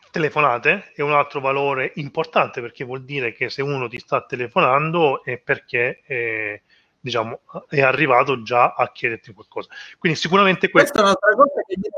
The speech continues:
Speaker 2: sottovalutata, eh, ti fermo un attimo, nel senso che spesso le persone chiedono anche a me: "Ma scusa, Google come fa a capire quanta gente mi chiama?" Se stai cercando su Google e clicchi sul numero di cellulare,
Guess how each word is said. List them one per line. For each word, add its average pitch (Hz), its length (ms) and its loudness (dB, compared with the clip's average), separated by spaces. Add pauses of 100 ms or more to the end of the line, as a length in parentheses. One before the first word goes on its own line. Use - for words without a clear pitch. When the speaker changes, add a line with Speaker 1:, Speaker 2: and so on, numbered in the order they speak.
Speaker 2:
sottovalutata, 147 1000 2
eh, 147 60 0
ti 160 140 -6
fermo 156 280 -2
un 139 80 -6
attimo, 131 360 -10
nel 156 160 -4
senso 240 320 -4
che 143 280 4 (680)
spesso 208 680 4
le 208 160 2
persone 190 500 4
chiedono 180 260 2
anche 175 160 0
a 196 40 0
me: 190 120 2
"Ma 175 160 4
scusa, 170 280 -2
Google 180 260 2
come 165 160 -4
fa 143 100 -2
a 139 40 -4
capire 143 320 -2
quanta 139 240 -4
gente 139 320 -8
mi 135 120 -6
chiama?" 131 340 -4
Se 180 140 0
stai 202 200 0
cercando 196 440 2
su 156 220 -2
Google 147 520 6
e 151 100 2
clicchi 220 680 2
sul 170 260 4
numero 156 420 4
di 165 120 4
cellulare, 175 720 6